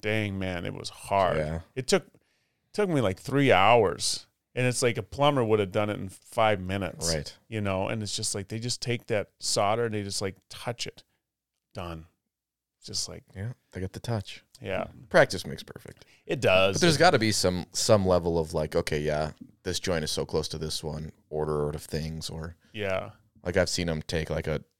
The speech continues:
Speaker 2: rag and dip it in water and hold the one joint with the wet
Speaker 1: Mm-hmm.
Speaker 2: rag so that it doesn't heat up as bad. And
Speaker 1: Yeah,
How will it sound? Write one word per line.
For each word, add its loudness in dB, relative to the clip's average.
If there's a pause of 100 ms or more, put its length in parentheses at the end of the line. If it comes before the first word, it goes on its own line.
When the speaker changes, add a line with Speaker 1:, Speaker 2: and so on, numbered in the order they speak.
Speaker 2:
rag 6
and -6
dip -4
it -2
in -8
water -2
and -6
hold -2
the -6
one -6
joint -8 (640)
with -18
the -12
wet -4
Speaker 1:
Mm-hmm. -4
Speaker 2:
rag 0
so -6
that -4
it -10
doesn't -8
heat -10
up -8
as -8
bad. -10
And -16 (920)
Speaker 1:
Yeah, -4